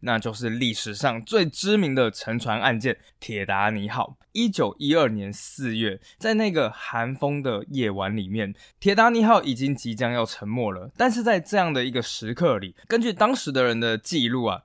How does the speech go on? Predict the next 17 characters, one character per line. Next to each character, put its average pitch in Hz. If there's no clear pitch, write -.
大 262
家 226
却 214
没 117
有 117
互 110
相 104
推 131
挤， 127
反 214
而 254
是 233
先 175
让 160
women 175
and 147
children， 151